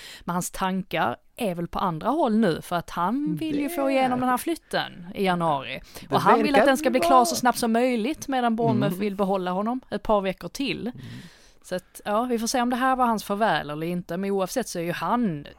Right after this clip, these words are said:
Speaker 1: superviktig för Bournemouths offensiv. Så att man vet inte hur, egentligen hur det ska gå för dem nu.
Speaker 2: Är det City eller? Vad tror du?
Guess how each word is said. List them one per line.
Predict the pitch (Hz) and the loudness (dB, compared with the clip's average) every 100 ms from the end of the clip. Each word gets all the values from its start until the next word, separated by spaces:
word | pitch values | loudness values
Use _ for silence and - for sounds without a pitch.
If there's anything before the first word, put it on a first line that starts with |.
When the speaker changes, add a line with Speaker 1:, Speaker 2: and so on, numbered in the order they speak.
| - | -12
Speaker 1:
superviktig | - - 320 285 - 147 151 143 - 302 | -6 -2 0 -2 -4 -14 -14 -14 -8 -8
för | - 226 165 160 175 | 2 4 4 0 -6
Bournemouths | 196 165 151 - | -4 -4 -4 -8
offensiv. | 175 - 151 - - 170 - - - - | -10 -8 -10 -10 -12 -16 -20 -20 -20 -20
Så | - 196 | -10 -10
att | - - | -10 -10
man | 208 208 | -4 -2
vet | 220 | 0
inte | 247 180 | -2 -4
hur, | 208 | -2
egentligen | 226 220 214 | -2 -2 0
hur | 254 165 | 0 0
det | |
ska | 147 220 | -4 -4
gå | 240 | -4
för | 165 | -4
dem | - 180 | -6 -8
nu. | 156 - - _ _ _ - | -8 -12 -20 _ _ _ -8
Speaker 2:
Är | 117 | -4
det | 131 | -2
City | - 143 - 120 | -2 -4 -2 -4
eller? | 117 165 - | -2 -4 -6
Vad | - - | -14 -4
tror | 120 | -2
du? | 131 | -2